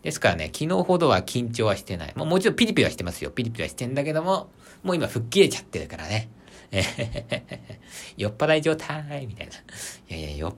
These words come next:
払ってる状態じゃ弾けないんだけど。<laughs> まあ、そんな感じですかね。まあ、ちょっと異次元にいるような感じですよ、今ね。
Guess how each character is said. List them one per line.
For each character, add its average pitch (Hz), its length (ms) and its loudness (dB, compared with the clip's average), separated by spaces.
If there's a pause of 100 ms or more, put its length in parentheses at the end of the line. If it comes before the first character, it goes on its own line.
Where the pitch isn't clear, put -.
払 202 220 8
っ 202 80 0
て - 220 0
る 113 80 6
状 101 140 4
態 90 120 2
じ - 80 -6
ゃ - 40 -6
弾 - 100 -10
け 98 100 -4
な 90 100 -4
い 78 60 -8
ん 76 60 -14
だ - 80 -18
け - 80 -16
ど。 - 80 -12
<laughs> - 1160 -6
ま - 80 -2
あ、 - 0 -
そ 104 160 -2
ん 90 60 -2
な 85 120 -2
感 82 240 -6
じ 78 100 -12
で 80 120 -10
す - 100 -14
か - 120 -14
ね。 71 420 -14 (380)
ま 110 80 -6
あ、 - 20 -6
ち 123 100 -6
ょ - 20 -6
っ - 20 -6
と 107 60 -4
異 104 120 2
次 139 140 6
元 95 200 6
に 76 140 -8
い 78 40 -8
る 76 80 -12
よ 69 120 -10
う - 20 -10
な 62 180 -12
感 76 240 -12
じ - 140 -18
で - 100 -18
す - 140 -18
よ、 - 120 -20
今 58 200 -14
ね。 113 240 -6